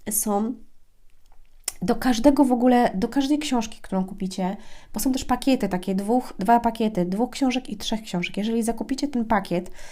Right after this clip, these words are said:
jeden kosztuje dziewięćdziesiąt dziewięć złotych, drugi sto trzydzieści dziewięć, tam macie trzy książki. Otrzymacie również kopertę, którą otworzycie przy wigilijnym stole czy przy świątecznym stole. Będzie to wspaniała gra i zabawa dla całej waszej rodziny. Ta koperta jest taka piękna,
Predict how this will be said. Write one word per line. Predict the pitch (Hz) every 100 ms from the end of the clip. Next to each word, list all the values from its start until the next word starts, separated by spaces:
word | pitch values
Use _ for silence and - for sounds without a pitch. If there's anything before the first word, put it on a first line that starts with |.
| - -
jeden | 226 233
kosztuje | 220 - 226
dziewięćdziesiąt | 202 220 220 226 214
dziewięć | 202 202
złotych, | 202 202
drugi | 202 196
sto | 202 233
trzydzieści | 226 - 214 180
dziewięć, | 208 202
tam | 202
macie | 202 196
trzy | 190 -
książki. | 190 190 180 - 202 240 - - - -
Otrzymacie | - 196 - 226 226 233 240 233
również | 220 196 190 196 208
kopertę, | - - - 226 214 185 180
którą | 180 - 190 165
otworzycie | 185 202 196 196 202 196
przy | - - 214 214
wigilijnym | 196 202 202 196 190
stole | - 185 190 190 - - -
czy | -
przy | -
świątecznym | 196 202 196 196 196
stole. | 190 190 190
Będzie | 196 196
to | 202
wspaniała | - 208 208 214 240 247 254 - - - - -
gra | 185 190 214 196
i | 208
zabawa | 208 208 202
dla | 196
całej | 214 202
waszej | 190 202 190
rodziny. | 175 180 185
Ta | 208
koperta | 196 214 - 196
jest | 190
taka | 208 190
piękna, | 196 202 196 190 185